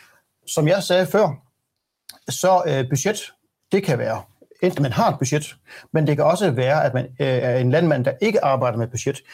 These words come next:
Men det er ikke noget problem. Så bruger vi bare sidste års, øh, data som et budget. Så bare det, man har en årsrapport, er i princippet nok. Har man et budget, så giver det selvfølgelig rigtig god mening at have det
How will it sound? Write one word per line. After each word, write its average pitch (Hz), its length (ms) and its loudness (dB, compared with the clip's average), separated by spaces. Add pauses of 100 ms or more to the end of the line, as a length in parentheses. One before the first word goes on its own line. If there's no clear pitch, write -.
(200)
Men 139 80 -8
det 214 60 2
er - 20 4
ikke 226 120 0
noget 220 120 0
problem. 151 400 -2 (220)
Så 196 140 -2
bruger 165 240 0
vi 156 60 2
bare 151 180 -2
sidste 156 360 -2
års, 127 240 -2
øh, 123 280 0
data 139 300 -2
som 131 220 -4
et 123 160 -6
budget. 147 260 -2 (180)
Så - 280 -4
bare 185 140 0
det, 175 120 2
man 135 120 2
har 175 160 -2
en 139 80 -2
årsrapport, 135 540 -2
er - 60 -6
i 123 80 -4
princippet 175 540 -4
nok. 117 180 -6 (600)
Har 214 140 0
man 175 160 2
et 143 80 0
budget, 151 300 -2
så 147 100 -8
giver 156 80 0
det 131 60 0
selvfølgelig 127 280 0
rigtig 151 220 -2
god 139 160 -2
mening 131 240 0
at 123 80 -4
have - 120 -8
det 113 140 -4